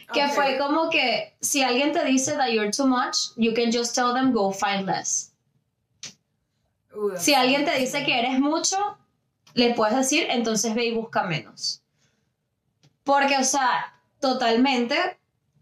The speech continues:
Speaker 1: es, si tú eres mucho para alguien, entonces esa persona merece menos o está buscando menos. Entonces
Speaker 2: Y
Speaker 1: ya
Speaker 2: esto
Speaker 1: eso
Speaker 2: también,
Speaker 1: debería
Speaker 2: ojo,
Speaker 1: ser.
Speaker 2: y esto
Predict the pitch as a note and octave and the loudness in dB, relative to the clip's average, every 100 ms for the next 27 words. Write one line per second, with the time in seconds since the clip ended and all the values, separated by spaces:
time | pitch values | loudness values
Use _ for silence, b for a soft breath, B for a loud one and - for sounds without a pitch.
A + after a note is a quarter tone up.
0 | _ _ - B3+ B3+ - C4+ D#4+ C#4 E4 | _ _ 2 4 4 0 0 0 2 2
1 | E4+ F#4+ G4 G4 G#4 E4 A#3+ B3 D#4+ F#4 | 0 0 0 0 -2 0 0 0 0 2
2 | C#4 B3+ C#4+ D4+ E4+ B3+ B3 B3+ D4+ B3+ | 2 2 0 -2 0 0 0 0 0 0
3 | A3 - D#4+ B3 F#3 G3+ A3+ A3+ B3 C4+ | 0 0 0 0 -2 -2 -4 -2 -2 -2
4 | - B3+ E3+ D3+ - - - - _ _ | 0 0 0 -2 -4 -8 -8 -8 _ _
5 | _ _ _ - C4+ C4 C4+ C#4 D#4+ F#4 | _ _ _ 2 2 4 2 2 2 2
6 | G4 C4+ B3+ A3+ G#3 E4+ E4+ G#3 E3+ F3 | 2 2 2 2 2 2 2 0 -2 -4
7 | C4+ G#3 | -8 -10